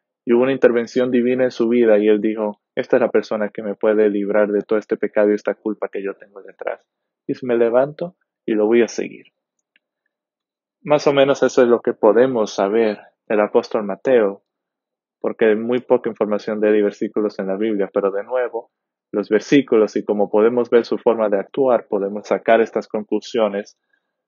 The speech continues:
acerca de él. ¿Y qué aprendemos de Mateo? Muy sencillo, podemos ver la riqueza de seguir a Cristo.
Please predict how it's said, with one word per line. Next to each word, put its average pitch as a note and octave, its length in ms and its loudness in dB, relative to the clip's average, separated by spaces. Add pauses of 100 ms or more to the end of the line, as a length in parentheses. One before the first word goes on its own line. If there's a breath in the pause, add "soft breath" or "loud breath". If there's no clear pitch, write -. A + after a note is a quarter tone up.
acerca A2 420 2
de F#2 100 2
él. - 200 -4 (1300)
¿Y C3 140 2
qué F3 80 8
aprendemos F#3 420 4
de F3+ 80 6
Mateo? A#2+ 580 2 (1300)
Muy C#3 120 -4
sencillo, A2 580 -2
podemos B2+ 300 -2
ver C3+ 100 6
la B2 160 6
riqueza A2+ 840 -6 (440)
de G#2+ 100 -10
seguir A2+ 360 -2
a G#2+ 80 -2
Cristo. - 480 -10